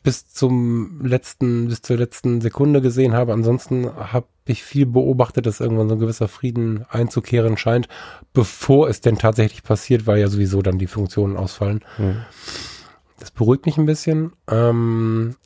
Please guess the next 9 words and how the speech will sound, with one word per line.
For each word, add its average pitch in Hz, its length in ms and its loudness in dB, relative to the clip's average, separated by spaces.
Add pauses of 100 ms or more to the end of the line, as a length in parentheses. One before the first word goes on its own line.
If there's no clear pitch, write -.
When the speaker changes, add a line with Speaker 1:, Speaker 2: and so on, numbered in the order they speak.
Speaker 1:
ich 127 160 -4
hab, - 160 -2
glaub 139 260 2
ich, - 200 -2 (760)
nicht 139 380 -2
direkt 135 320 0
eine 120 140 4
Angst 127 320 -2
vorm 113 440 -2